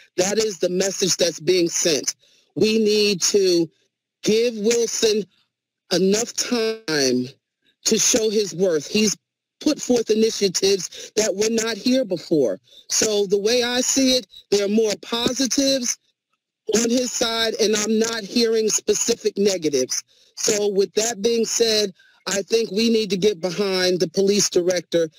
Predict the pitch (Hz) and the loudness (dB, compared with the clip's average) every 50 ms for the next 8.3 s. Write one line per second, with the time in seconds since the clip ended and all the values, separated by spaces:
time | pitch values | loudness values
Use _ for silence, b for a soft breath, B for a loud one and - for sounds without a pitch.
0 | B B B B 202 185 190 - - 214 175 - - - 254 247 233 196 - _ | B B B B 0 0 0 0 0 -2 -2 -4 -4 -2 0 0 0 -4 -6 _
1 | 165 185 214 202 196 196 202 - b b b - - 226 190 - - - 262 240 | -2 0 0 0 2 0 -2 -4 b b b -4 -2 -2 -2 -4 -2 -2 0 0
2 | 233 190 - 226 220 220 185 - - - - - - _ _ _ _ _ _ - | 0 -4 -4 -4 -2 -2 -2 -4 -4 -6 -6 -8 -10 _ _ _ _ _ _ -2
3 | - 226 185 - - 254 262 269 - - 247 233 - - - 190 214 214 240 254 | -2 -2 -2 0 0 0 0 0 -2 -2 -2 -2 -2 -2 0 2 2 4 4 4
4 | 254 240 196 170 147 127 113 - b b b b b b _ _ _ _ - - | 2 2 2 2 0 -2 -4 -6 b b b b b b _ _ _ _ -14 -4
5 | - 196 220 269 262 254 233 202 240 226 - - - 247 240 214 196 175 175 175 | 0 2 2 4 4 2 2 2 0 0 0 -2 -2 -2 -2 0 0 0 2 2
6 | 185 190 180 - - - - 240 233 196 180 180 208 208 202 196 190 180 - B | 2 2 0 -2 -6 -2 0 0 0 0 -2 -2 0 2 2 2 2 0 -2 B
7 | B B B B B _ _ _ _ _ - - 226 240 208 180 156 139 131 - | B B B B B _ _ _ _ _ -6 -2 -2 0 0 0 -2 -2 -4 -6
8 | - - - - 208 | -8 -8 -2 0 0